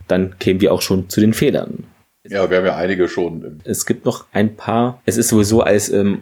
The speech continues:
Speaker 1: O'Neill und Tialk zur Erde zurückkommen, um eben sicherzustellen, dass Cassandra nicht durch das Tor geschickt wird, sind diese Dekontaminationsspray-Dinger nirgends zu sehen. Also hat man wohl die falsche Aufnahme verwendet.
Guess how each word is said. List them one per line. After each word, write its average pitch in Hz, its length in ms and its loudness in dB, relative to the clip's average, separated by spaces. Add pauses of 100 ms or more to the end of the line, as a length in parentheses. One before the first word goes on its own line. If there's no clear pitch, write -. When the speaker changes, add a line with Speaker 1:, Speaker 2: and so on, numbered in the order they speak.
(160)
Speaker 1:
O'Neill 101 720 -2
und 117 180 -2
Tialk 113 340 2
zur - 140 -2
Erde 104 220 2
zurückkommen, 110 600 0
um 101 220 0
eben 95 480 0
sicherzustellen, 98 600 -2
dass 90 120 0
Cassandra 101 480 0
nicht 101 300 -2 (260)
durch 92 120 -2
das 87 140 0
Tor 147 140 2
geschickt - 320 -2
wird, 107 240 0 (180)
sind 104 220 0
diese 101 340 2
Dekontaminationsspray-Dinger 107 2250 0
nirgends 101 500 0
zu 98 140 0
sehen. 95 460 0
Also 85 280 -2 (160)
hat 90 160 -4
man 90 160 0
wohl 90 100 2
die 107 80 -8
falsche 92 440 -2 (420)
Aufnahme 87 480 0
verwendet. 87 640 -4